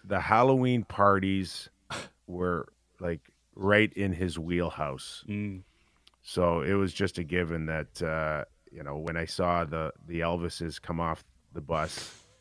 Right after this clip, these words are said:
Speaker 1: uh, the other day,
Speaker 2: <laughs>
Speaker 1: um, that, that's Mess. Mess, Mess was Elvis. Mel-, he, he was the king in, in so many ways. So, you know,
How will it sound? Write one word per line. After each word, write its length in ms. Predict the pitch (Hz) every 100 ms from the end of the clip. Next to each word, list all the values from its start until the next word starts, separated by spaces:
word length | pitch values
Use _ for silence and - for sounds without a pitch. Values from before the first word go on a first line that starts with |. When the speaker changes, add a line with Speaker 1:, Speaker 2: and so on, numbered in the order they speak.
| 71
Speaker 1:
uh, 420 | 71 139 67 64
the 140 | - 85
other 180 | 80 78
day, 440 | 80 80 76 73 -
Speaker 2:
<laughs> 100 | 110 - - -
Speaker 1:
um, 380 | 76 73 73 - _
that, 200 | 85 78
that's 280 | 95 98 -
Mess. 500 | 90 95 - - - _ _
Mess, 440 | 85 92 90 - -
Mess 300 | 85 92 87
was 160 | 87 80
Elvis. 520 | 80 80 76 71 69
Mel-, 240 | 80 82 - - -
he, 280 | 85 95 90
he 40 |
was 160 | 95 82
the 80 |
king 420 | 90 - 85 71 64 _ _
in, 120 | 85
in 220 | 76 82 80
so 200 | - 87
many 220 | 82 82
ways. 380 | 80 80 78 73
So, 340 | - 82 80 - - - _ -
you 80 |
know, 240 | 87 85